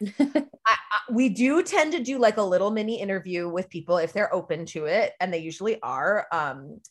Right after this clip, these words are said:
Speaker 2: just to kind of, like, see what they like, you know, if s-,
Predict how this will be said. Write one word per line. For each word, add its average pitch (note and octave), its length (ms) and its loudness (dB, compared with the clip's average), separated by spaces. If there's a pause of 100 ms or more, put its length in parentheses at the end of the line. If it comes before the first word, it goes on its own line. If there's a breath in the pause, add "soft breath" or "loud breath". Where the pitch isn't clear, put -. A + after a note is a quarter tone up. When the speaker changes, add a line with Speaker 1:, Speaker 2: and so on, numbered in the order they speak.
(340)
Speaker 2:
just F3+ 220 -2
to A#3 80 0
kind F3+ 260 -2
of, G3 140 0
like, G#3+ 180 0
see G#3 200 -8
what G3+ 160 -2
they C4+ 120 4
like, F3+ 540 4
you G3+ 120 -2
know, D#3+ 380 -2 (320)
if B3 120 6
s-, - 220 -16